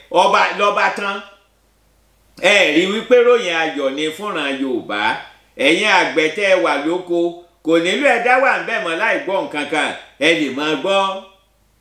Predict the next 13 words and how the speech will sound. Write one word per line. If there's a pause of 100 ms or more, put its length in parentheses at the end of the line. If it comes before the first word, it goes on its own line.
(100)
rédíò
Python
wa (220)
lórí
fóònù (100)
yín. (540)
Ẹ, (800)
ẹ̀yin
ọlọ́kọ̀, (400)
ẹ
fi
bí
ẹ